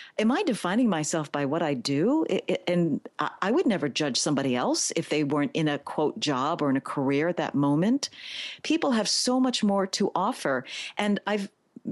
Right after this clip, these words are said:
met women who say, "I'm just a stay-at-home mom." And I'm like, "Oh, don't say that. Don't say, 'I'm just a stay-at-home mom.'" You're running a household. You're raising children. You're, you're inspiring individuals. You're doing so much.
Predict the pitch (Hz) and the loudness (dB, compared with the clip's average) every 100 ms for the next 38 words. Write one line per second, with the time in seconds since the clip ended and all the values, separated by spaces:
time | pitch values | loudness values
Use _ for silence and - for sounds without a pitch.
0 | - 180 185 214 339 214 185 160 147 165 | -4 0 2 2 0 0 2 2 2 2
1 | - - 185 180 202 - 170 190 175 160 | 0 0 0 2 0 -2 -2 0 0 0
2 | 170 165 220 311 160 156 160 170 170 254 | 2 2 2 2 2 2 2 0 0 0
3 | 240 277 - - 233 330 151 - - - | 2 0 -2 0 2 2 0 -2 -8 -16
4 | - - - 202 294 359 - 202 165 151 | -16 -14 -6 0 0 0 0 0 0 0
5 | 196 196 - 170 160 156 143 190 294 123 | 0 -2 0 0 2 2 2 2 0 -2
6 | - - - - 269 330 214 285 370 180 | -4 -8 -8 0 2 2 2 2 2 0
7 | 147 180 302 339 208 139 131 196 240 - | 0 0 0 0 0 0 0 0 0 -2
8 | 151 185 285 311 170 139 - 285 359 196 | -2 0 2 2 0 0 -2 0 2 2
9 | 147 151 175 180 196 185 170 - - 185 | 2 2 2 2 2 2 -2 -10 -4 0
10 | 180 - 190 226 302 208 170 156 143 175 | 0 -2 -2 0 2 2 2 0 0 0
11 | 233 285 190 143 160 160 233 254 - - | 2 2 2 2 2 2 2 2 2 0
12 | - 247 294 185 254 254 - - | 0 2 4 4 2 0 -2 -4